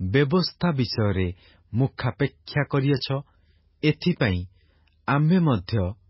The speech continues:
ସମୁଦାୟ ଲୋକଙ୍କ ସାକ୍ଷାତରେ ତୁମମାନଙ୍କୁ ତୁଚ୍ଛ ଓ ଅଧମ କରିଅଛୁ। ଆମ୍ଭ ସମସ୍ତଙ୍କର କି ଏକ ପିତା ନାହାନ୍ତି?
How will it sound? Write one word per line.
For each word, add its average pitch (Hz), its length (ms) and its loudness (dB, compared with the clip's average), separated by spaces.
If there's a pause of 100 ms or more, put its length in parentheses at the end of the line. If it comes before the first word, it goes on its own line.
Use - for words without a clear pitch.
(480)
ସମୁଦାୟ 165 680 2
ଲୋକଙ୍କ 143 640 -2
ସାକ୍ଷାତରେ 107 720 0 (540)
ତୁମମାନଙ୍କୁ 147 800 0
ତୁଚ୍ଛ - 440 -4 (800)
ଓ 131 60 4 (320)
ଅଧମ 160 440 2
କରିଅଛୁ। 95 520 -2 (1160)
ଆମ୍ଭ 135 260 2
ସମସ୍ତଙ୍କର 131 800 -2 (500)
କି 147 120 0 (200)
ଏକ - 240 -2 (100)
ପିତା 139 460 -4
ନାହାନ୍ତି? 139 540 -4